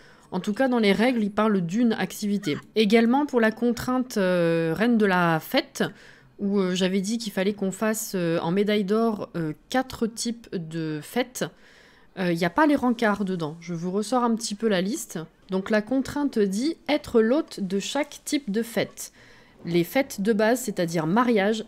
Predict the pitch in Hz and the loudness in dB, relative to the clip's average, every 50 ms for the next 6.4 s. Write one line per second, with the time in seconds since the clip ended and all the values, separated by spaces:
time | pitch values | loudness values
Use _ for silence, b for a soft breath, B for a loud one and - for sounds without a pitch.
0 | - - 262 269 269 269 233 233 226 - - - 214 233 240 220 - - - - | -6 -2 2 2 4 4 4 2 0 0 0 0 2 2 2 0 -2 -8 -4 -2
1 | 277 277 - - - 247 220 185 202 233 220 226 190 190 165 165 190 240 226 202 | -2 -2 -4 -4 0 0 2 4 4 2 2 2 -2 -2 -2 0 2 4 4 4
2 | 180 208 - B B B B B B B B B B B B - - 180 175 175 | 4 2 0 B B B B B B B B B B B B -6 -2 0 0 0
3 | - - 208 233 233 233 - 214 240 285 262 226 190 190 202 214 196 226 247 277 | 2 4 4 4 2 2 2 4 4 6 6 6 4 4 4 4 4 4 4 4
4 | 294 - - - 196 175 180 208 277 294 302 208 - 208 - - - 175 127 - | 2 -2 -4 -4 -2 2 4 6 6 6 4 2 -2 -4 -8 -6 -4 -4 -4 -4
5 | - - - - - - - - - 247 - - 202 208 208 220 220 214 - 269 | -6 -14 -14 -14 -18 -20 -14 -8 -6 -6 -4 -2 -2 0 2 2 0 0 0 -2
6 | - 311 311 294 - 294 285 302 | 0 2 0 2 2 2 2 2